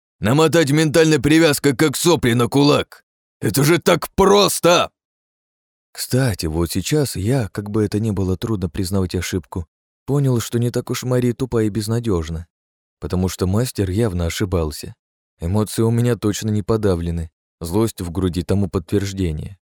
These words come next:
Да и насчёт подавленного разума тоже спорно. Я ведь вполне осознаю происходящее. Абсолютно трезво, во всей полноте картины, не теряя возможности мыслить и анализировать происходящее.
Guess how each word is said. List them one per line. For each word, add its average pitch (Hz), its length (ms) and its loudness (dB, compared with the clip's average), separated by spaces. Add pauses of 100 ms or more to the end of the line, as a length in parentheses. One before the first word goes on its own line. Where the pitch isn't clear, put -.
(500)
Да 85 160 0
и 104 80 4
насчёт 110 320 0
подавленного 110 640 2
разума 117 380 0
тоже 98 280 -2
спорно. 80 480 -6 (380)
Я 90 100 0
ведь 87 140 0
вполне 98 380 0
осознаю 104 420 0
происходящее. 104 800 -2 (380)
Абсолютно 117 500 -2
трезво, 101 480 -2 (320)
во 104 160 0
всей 135 160 -2
полноте 117 420 -2
картины, 120 640 -4
не 117 160 -6
теряя 113 300 2
возможности 95 580 -2
мыслить 92 480 -2
и 92 40 2
анализировать 92 680 0
происходящее. 85 840 -4